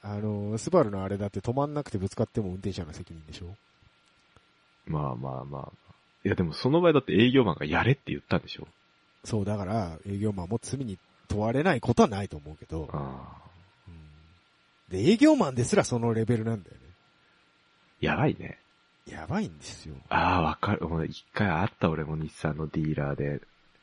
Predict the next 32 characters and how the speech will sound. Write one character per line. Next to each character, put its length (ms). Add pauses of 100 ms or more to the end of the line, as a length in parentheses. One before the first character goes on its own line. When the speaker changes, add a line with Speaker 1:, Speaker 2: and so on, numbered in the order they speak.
Speaker 1:
<laughs> 2250
嘘。 180 (420)
Speaker 2:
話 440
通 240
じ 100
な 140
い 40
こ 120
と 160
あ 60
っ 40 (140)
た。 260 (180)
Speaker 1:
あ 240
る 100
ん 140
で 120
す 180
よ。 140
Speaker 2:
う 40
ん。 240 (280)
「は 220
い？」 120
Speaker 1:
う 100
ん。 40
Speaker 2:
っ 20
て 80
顔 220
さ 100
れ 80
て。 240 (100)
Speaker 1:
う 40
ん。 340